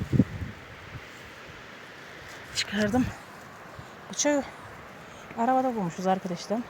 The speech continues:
Onun için böyle elimle artık kopartıyor köklerini. Espit aramaya çıktık ama espit bulamadık.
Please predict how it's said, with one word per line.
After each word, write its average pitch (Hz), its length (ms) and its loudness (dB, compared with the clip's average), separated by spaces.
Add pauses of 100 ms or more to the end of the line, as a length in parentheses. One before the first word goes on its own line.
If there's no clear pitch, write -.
(1000)
Onun 226 180 4
için 220 260 2
böyle 214 200 6
elimle 208 320 6
artık 185 380 2
kopartıyor 190 500 6 (240)
köklerini. 185 440 2 (1800)
Espit 262 300 12
aramaya 190 260 12
çıktık - 280 4
ama 269 160 12
espit - 300 6
bulamadık. 226 340 10